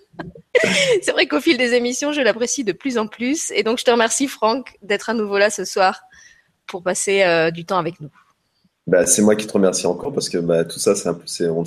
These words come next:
Speaker 2: on le dit toujours, mais il faut le répéter parce que c'est vrai, c'est toujours grâce à toi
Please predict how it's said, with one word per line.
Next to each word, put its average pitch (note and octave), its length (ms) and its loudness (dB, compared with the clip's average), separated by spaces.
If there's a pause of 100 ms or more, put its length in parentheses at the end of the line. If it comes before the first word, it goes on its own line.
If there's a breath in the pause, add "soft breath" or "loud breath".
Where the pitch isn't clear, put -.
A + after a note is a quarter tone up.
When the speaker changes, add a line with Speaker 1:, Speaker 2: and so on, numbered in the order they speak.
(160)
Speaker 2:
on F#2+ 40 -4
le F#2+ 60 -2
dit F#2+ 100 -4
toujours, G2 280 -2
mais G2+ 100 2
il - 80 -4
faut - 80 0
le F2 80 4
répéter F2 340 -2
parce - 180 -10
que - 80 -16
c'est - 140 -4
vrai, F2 140 0
c'est - 160 -10
toujours E2 240 -4
grâce E2+ 220 -4
à - 40 -4
toi B2 240 -4